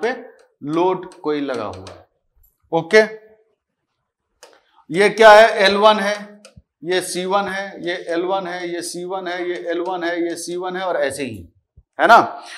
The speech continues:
अब ऐसा है यहां पे, अब ऐसा है यहां पे कि सपोज करो अच्छा, यहां पे आप ऐसे मान लो, इस टाइप पे, करेक्ट है। अब आप इस केस में ये मान सकते हैं कि सपोज करो यहां पे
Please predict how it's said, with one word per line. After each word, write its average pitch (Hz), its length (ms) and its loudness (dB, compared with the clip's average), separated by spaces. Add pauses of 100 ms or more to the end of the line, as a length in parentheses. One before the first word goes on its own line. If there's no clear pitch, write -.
(300)
अब 277 220 8
ऐसा 254 320 2
है 214 100 0
यहां 160 220 -4
पे, 156 160 -14 (1040)
अब 220 220 0
ऐसा 220 260 2
है 214 100 4
यहां 160 200 2
पे 214 180 2
कि 226 140 -6
सपोज 233 500 0
करो 170 240 0 (840)
अच्छा, 160 280 -4 (140)
यहां 160 240 0
पे 175 220 -8
आप 147 300 -2
ऐसे 139 220 -10
मान 107 240 -12
लो, 101 160 -20 (1700)
इस - 180 -12
टाइप 101 240 -12
पे, 95 60 -20 (440)
करेक्ट 202 260 -2
है। 196 60 -14 (640)
अब 294 160 8
आप 294 260 4
इस 254 120 -6
केस 254 240 0
में 254 100 -8
ये 240 120 -6
मान 214 200 0
सकते 180 260 0
हैं 226 60 0
कि 233 60 -2
सपोज 254 380 6
करो 254 220 2
यहां 226 260 4
पे 240 180 -2